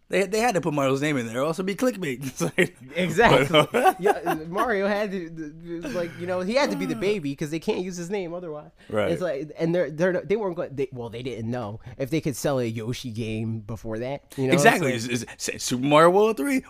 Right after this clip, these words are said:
Speaker 1: Wario. Exactly. So
Speaker 2: Yeah,
Speaker 1: it's like,
Speaker 2: exactly.
Speaker 1: you, something
Speaker 2: They're
Speaker 1: you
Speaker 2: using
Speaker 1: care
Speaker 2: the co-,
Speaker 1: about.
Speaker 2: they're, they're using the comic book strat. Where it's
Speaker 1: Yeah.
Speaker 2: like, "Oh, yeah, you like Spider-Man from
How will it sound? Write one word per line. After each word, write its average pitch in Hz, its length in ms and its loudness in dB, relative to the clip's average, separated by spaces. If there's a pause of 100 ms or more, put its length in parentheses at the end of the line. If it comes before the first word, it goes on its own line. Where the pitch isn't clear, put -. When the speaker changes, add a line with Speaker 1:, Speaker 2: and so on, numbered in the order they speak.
Speaker 1:
Wario. 180 800 4
Exactly. 165 460 -2
So 151 80 -2
Speaker 2:
Yeah, 165 60 0
Speaker 1:
it's 147 80 0
like, 123 80 -2
Speaker 2:
exactly. 120 520 -8
Speaker 1:
you, 101 120 -16 (200)
something 254 280 2
Speaker 2:
They're 262 80 0
Speaker 1:
you 202 40 -4
Speaker 2:
using 254 160 0
Speaker 1:
care 220 100 2
Speaker 2:
the 175 60 0
co-, 170 140 0
Speaker 1:
about. 220 100 2 (100)
Speaker 2:
they're, 196 100 4
they're 160 140 -6
using 208 160 -4
the 208 60 0
comic 175 380 -2
book 127 160 -10
strat. - 340 -12 (340)
Where 131 180 -6
it's 92 80 -6
Speaker 1:
Yeah. - 60 -8
Speaker 2:
like, 127 140 -8
"Oh, 196 140 -2
yeah, 202 200 -2
you 214 200 -6
like 127 180 -12
Spider-Man 110 640 -10
from 110 320 -10